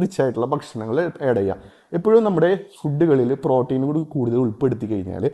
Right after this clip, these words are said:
നല്ലൊരു റിസൾട്ട് നമുക്ക് കൊണ്ടുവരാൻ സാധിക്കും. അപ്പോൾ നമ്മുടെ വിശപ്പും നമുക്ക് കുറയും. പ്രോട്ടീൻ വയറ്റിൽ ചെന്ന് കഴിഞ്ഞാൽ നമുക്ക് വിശപ്പ് കുറയുകയും ചെയ്യും.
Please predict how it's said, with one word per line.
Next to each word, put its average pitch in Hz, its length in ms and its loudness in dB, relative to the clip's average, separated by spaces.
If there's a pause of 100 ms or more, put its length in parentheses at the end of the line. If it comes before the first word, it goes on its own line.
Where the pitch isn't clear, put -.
(260)
നല്ലൊരു 202 320 6
റിസൾട്ട് 190 420 2
നമുക്ക് 151 240 -2
കൊണ്ടുവരാൻ 117 400 2
സാധിക്കും. 98 320 -2 (220)
അപ്പോൾ 135 160 0
നമ്മുടെ 151 260 4
വിശപ്പും 156 500 2
നമുക്ക് 180 280 0
കുറയും. 160 300 4
പ്രോട്ടീൻ 139 340 2
വയറ്റിൽ 151 320 0
ചെന്ന് 147 180 -2
കഴിഞ്ഞാൽ 151 300 -4
നമുക്ക് 151 220 0 (380)
വിശപ്പ് 139 440 2 (100)
കുറയുകയും 175 540 6
ചെയ്യും. 202 220 4